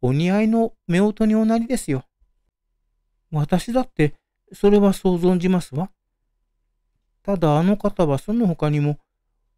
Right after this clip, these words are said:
女嫌いだなんて噂もありましたでしょ。それで思いがけなかっただけですわ。」「おめでとう、秋津様。」「ありがとう。」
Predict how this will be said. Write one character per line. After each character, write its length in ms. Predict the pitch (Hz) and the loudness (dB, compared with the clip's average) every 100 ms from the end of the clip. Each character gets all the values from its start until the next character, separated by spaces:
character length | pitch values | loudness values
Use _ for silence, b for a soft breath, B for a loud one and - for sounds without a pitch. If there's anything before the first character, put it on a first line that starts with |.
| _ _ | _ _
女 340 | 180 220 254 254 | 0 2 4 2
嫌 220 | 262 233 | 2 2
い 60 | 139 | 2
だ 100 | 135 | 2
な 140 | 139 | 0
ん 60 | 143 | 0
て 120 | 143 | 0
噂 360 | 143 165 - 165 | 0 0 -2 -2
も 140 | 160 | -2
あ 60 | 165 | -2
り 80 | |
ま 140 | 175 170 | -2 -4
し 40 | |
た 120 | - 127 | -4 -4
で 120 | 131 | -4
し 80 | 185 | -6
ょ。 140 | 247 _ _ _ _ _ _ _ _ _ _ | -8 _ _ _ _ _ _ _ _ _ _
そ 240 | _ - 151 | _ -10 -8
れ 80 | 202 | -2
で 140 | 226 | 0
思 240 | 214 220 | 2 2
い 80 | 240 | 2
が 140 | 254 254 | 0 0
け 80 | |
な 100 | 254 | -2
か 100 | 247 | -2
っ 20 | - | -2
た 100 | 123 | -2
だ 160 | 139 | -2
け 100 | - | -2
で 120 | 107 - | -2 -2
す 120 | 143 | -2
わ。」 180 | 202 - _ _ _ _ _ _ _ _ _ _ _ _ _ _ | -4 -6 _ _ _ _ _ _ _ _ _ _ _ _ _ _
「お 100 | 143 | 0
め 100 | 151 | 2
で 140 | 151 165 | 0 -2
と 140 | 240 | -2
う、 40 | |
秋 160 | 233 - | -4 -6
津 120 | - | -8
様。」 280 | - 160 165 _ _ _ _ _ _ _ _ _ _ _ _ _ _ _ _ - | -6 -6 -6 _ _ _ _ _ _ _ _ _ _ _ _ _ _ _ _ -4
「あ 100 | 180 | 0
り 100 | 208 | 2
が 140 | 180 | 0
と 160 | - | -2
う。」 60 | 139 | -12